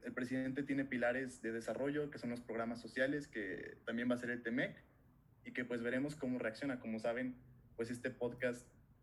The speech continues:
ahora sí que es una invitación a ustedes también para que sean un-, sean más críticos, para que investiguen y para incitar que nosotros los estudiantes y los jóvenes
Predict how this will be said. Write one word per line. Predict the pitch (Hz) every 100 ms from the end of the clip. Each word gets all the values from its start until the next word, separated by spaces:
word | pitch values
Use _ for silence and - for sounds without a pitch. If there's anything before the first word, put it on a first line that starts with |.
| - -
ahora | 117 123
sí | 123
que | 120 120
es | 117
una | 127
invitación | 123 120 110 113 120
a |
ustedes | 120 120 117 117
también | 113 113 113
para | 113 110 107
que | 95 - - - - -
sean | - - 120
un-, | 123 120 -
sean | 123 117
más | 117
críticos, | 127 131 131 - 120 120
para | 117 110
que | 110 107 101 87 - -
investiguen | 120 113 - 127 131 131 - - - - - - -
y | -
para | 113 110 104 101 - -
incitar | 123 117 113 110 110 - - - - _ - -
que | 113 104
nosotros | 113 127 143
los | 143 123
estudiantes | 117 120 131 131 139
y |
los | 107 -
jóvenes | 120 131 156 160 -